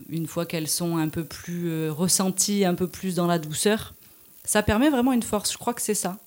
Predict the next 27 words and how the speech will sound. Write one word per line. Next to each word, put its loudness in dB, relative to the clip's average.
Et 2
on 0
s'est, 2
euh, 2
servi 2
un 4
peu, 0
nous 6
toutes, -4
là, 2
de, -2
de, -4
des 2
réseaux, 2
entre 0
autres, -4
parce -6
qu'on -4
a 0
à -2
cœur -2
de -4
pouvoir -4
vous -6
laisser -2
la 0
parole. -2